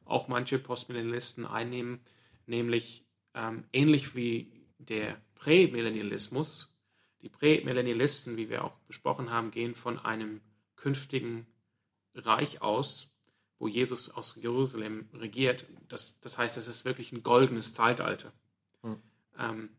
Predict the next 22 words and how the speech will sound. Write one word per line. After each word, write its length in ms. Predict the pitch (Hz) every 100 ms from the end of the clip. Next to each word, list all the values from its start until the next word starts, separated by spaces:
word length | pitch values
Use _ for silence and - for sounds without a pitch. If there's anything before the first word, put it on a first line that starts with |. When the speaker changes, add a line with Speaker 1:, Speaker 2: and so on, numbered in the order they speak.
| _ -
Speaker 1:
und, 180 | 120
und 140 | 120 120
manche 240 | 143 143
Prä-, 180 | 139 131 -
äh, 160 | 110
Postmillennialisten 920 | - 147 131 117 107 117 - 131 139 - - _ _ -
glauben 320 | 117 113 117
auch, 240 | - 139
dass 140 | - -
irgendwann, 680 | 139 147 120 123 180 208 - - - _ _ _ _
eben 320 | 123 170 180 -
im 100 | 117
Laufe 300 | 117 135 135
der, 120 | 120
des 380 | - - 120 -
Gemeindezeitalters, 800 | 113 120 131 - 123 - 117 -
irgendwann 340 | 139 143 131
so 100 | 123
der 80 | 113
Punkt 320 | 107 - 170 117
erreicht 440 | 107 123 - -
ist, 400 | 113 117 -